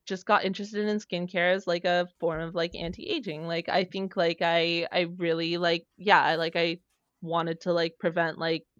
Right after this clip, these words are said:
early aging. And so I got really interested in skincare. And, like, I definitely got, like, um, the thing about skincare is, like, it's an area of, um, it's, like, an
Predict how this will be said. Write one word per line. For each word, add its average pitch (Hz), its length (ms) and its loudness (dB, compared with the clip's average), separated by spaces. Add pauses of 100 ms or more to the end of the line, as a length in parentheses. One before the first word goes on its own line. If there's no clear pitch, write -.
early 170 280 4
aging. 165 380 -2
And 190 140 -2
so 180 220 4
I 151 180 4
got 175 240 2
really 170 240 -2
interested 175 380 -8
in 175 120 -2
skincare. 180 680 -2
And, 180 160 -2
like, 175 200 -4
I 175 180 2 (460)
definitely 285 400 2
got, 214 280 6
like, 190 300 2
um, 165 440 0 (280)
the 247 100 2
thing 277 200 -2
about 466 240 0
skincare 226 560 -2
is, 202 160 -4
like, 175 240 2 (160)
it's 208 240 -2
an 254 320 -2
area 196 760 4 (540)
of, 170 500 6
um, 160 720 -2 (760)
it's, - 160 -12
like, 302 160 0
an 370 200 0